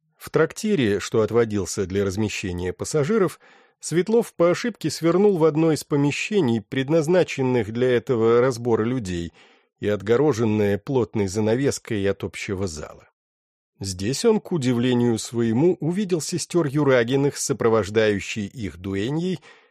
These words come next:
в обществе анилинового магната Казицына. «Еще каких-то полвека назад считалось, что россыпи рождаются только в южных странах», рассказывал сестрам Казицын.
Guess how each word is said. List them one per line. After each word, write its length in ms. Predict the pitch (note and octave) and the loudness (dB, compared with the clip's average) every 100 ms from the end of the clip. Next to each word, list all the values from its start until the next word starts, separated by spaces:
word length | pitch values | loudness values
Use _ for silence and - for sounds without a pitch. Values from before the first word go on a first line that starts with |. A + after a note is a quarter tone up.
| _ _ | _ _
в 120 | G#2 | 0
обществе 600 | C#3+ G3 - G3+ - F#3 | 0 0 -6 -8 -4 0
анилинового 760 | F3 D3 B2 A2 A2 A#2 A#2 A#2 | 2 2 2 2 2 2 2 2
магната 580 | A2 F#2+ F#2 E2+ - G2+ | 2 2 -2 -4 -6 -8
Казицына. 840 | - G2 D#2+ - - - - - _ _ _ _ _ _ _ _ _ _ _ - | -4 -6 -6 -10 -12 -12 -20 -20 _ _ _ _ _ _ _ _ _ _ _ -8
«Еще 400 | A2+ F3+ - A#3+ | -2 -2 0 2
каких-то 440 | A3+ G#3 A3 - | 2 0 -2 0
полвека 460 | G3+ A3+ F3+ C3+ D3+ | 2 4 4 2 4
назад 340 | D#3 F3 G3 | 2 4 0
считалось, 540 | - E3 D#3 G#3+ E3 A#2+ | 0 -6 0 2 2 0
что 260 | - D3 | -2 2
россыпи 640 | C3+ C#3 E3 - G3+ D#3 B2 | 4 4 2 -4 -4 2 4
рождаются 680 | A#2 G#2 A#2+ B2 B2+ - C3 | 4 4 4 4 2 -6 0
только 400 | C3+ B2 - E3 | 0 0 -2 -2
в 40 | |
южных 460 | G3+ C#3+ G2 G2+ - | 0 -2 0 -2 -2
странах», 580 | - C#3 G#2 D#2+ - _ _ _ _ _ | -2 2 2 0 -6 _ _ _ _ _
рассказывал 720 | A2+ A2 - G#2+ F2 F#2+ F2+ | 0 0 0 -4 -4 -4 -6
сестрам 480 | - G#2+ F#2 - F#2 | -6 -6 -6 -6 -8
Казицын. 720 | - G2+ D#2+ - - - | -4 -6 -6 -12 -16 -16